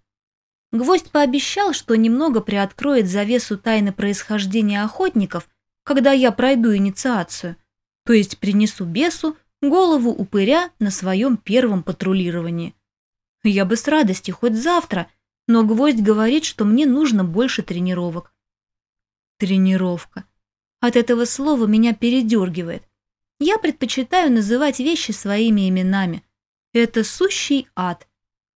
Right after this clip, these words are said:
Мало того, что бес, даже не подозревая того, дразнится своим телом,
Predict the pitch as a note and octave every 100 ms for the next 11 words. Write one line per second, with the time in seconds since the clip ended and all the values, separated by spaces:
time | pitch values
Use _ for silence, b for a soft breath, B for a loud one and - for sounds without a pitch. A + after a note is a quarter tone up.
0 | _ - B3+ C#4 C4 B3 B3 C4 - B3
1 | A3+ G#3 D4+ A3+ - - G#3 A#3 A3 A3
2 | A3 G#3 G#3 B3 A#3+ A#3+ G3 - A3 A3+
3 | A#3+ - _ _ - B3 C#4 C4+ G#3 G3
4 | G3 - G3+ A3+ G3+ G3 - F#4+ C4+